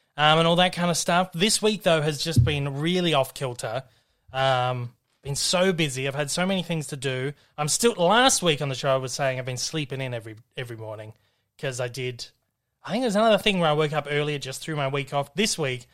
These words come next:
I've had things on. We've been places. We'll talk about it very soon. I've been places, actually been out mingling and stuff, <laughs> which is weird. Um, and yeah, it's just thrown my week off, so I haven't really watched much in the mornings. Um, I have watched a couple of things. There's a movie, uh,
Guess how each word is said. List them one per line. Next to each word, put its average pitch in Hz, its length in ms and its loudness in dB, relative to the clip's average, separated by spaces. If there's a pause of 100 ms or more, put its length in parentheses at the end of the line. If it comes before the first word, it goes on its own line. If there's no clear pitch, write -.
(300)
I've 139 80 -6
had 131 180 -6
things 170 260 -2
on. 160 260 0
We've 139 240 -12
been 208 200 -4
places. 180 720 -4
We'll 135 100 -4
talk 175 160 -8
about 175 160 -4
it 147 80 -6
very 139 160 -4
soon. 151 380 -6 (280)
I've 135 120 -10
been 226 220 2
places, 127 680 -4 (140)
actually 185 260 -10
been 180 220 0
out 214 280 2
mingling 190 420 4
and 127 140 -2
stuff, 139 520 -4
<laughs> 160 60 -8
which 156 240 -4
is 139 140 -4
weird. 123 340 -6 (540)
Um, 147 600 4 (760)
and 180 140 2
yeah, 226 60 6
it's 190 100 4
just 254 160 4
thrown 277 140 4
my 247 80 4
week 190 220 2
off, 185 120 -2
so 214 80 4
I 196 40 4
haven't 285 200 0
really 247 180 4
watched 202 320 2
much 185 240 0
in 190 200 -2
the 170 60 0
mornings. 160 840 -2 (420)
Um, 160 440 6
I 156 60 -2
have 247 260 2
watched 247 320 -2
a 220 60 0
couple 202 320 -2
of 160 100 0
things. 156 280 -2
There's 151 220 -4
a 160 60 -2
movie, 156 600 -4
uh, 147 160 -10